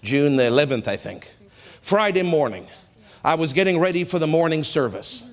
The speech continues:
And I was standing there getting ready in, in the bathroom. And I heard the Holy Spirit speak to me.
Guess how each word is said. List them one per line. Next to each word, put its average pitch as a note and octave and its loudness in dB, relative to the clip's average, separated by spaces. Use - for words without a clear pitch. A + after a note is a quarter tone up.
And D#3 2
I D3+ 0
was D3 -4
standing E3+ 0
there D#3 4
getting D#3+ 0
ready A#2 -2
in, C#3 -2
in C#3 -2
the C3+ 0
bathroom. A2+ -2
And D3 2
I C#3 0
heard E3 0
the C#3 -2
Holy D#3 0
Spirit D3 -4
speak C#3 -6
to C#3 -4
me. G#2 -6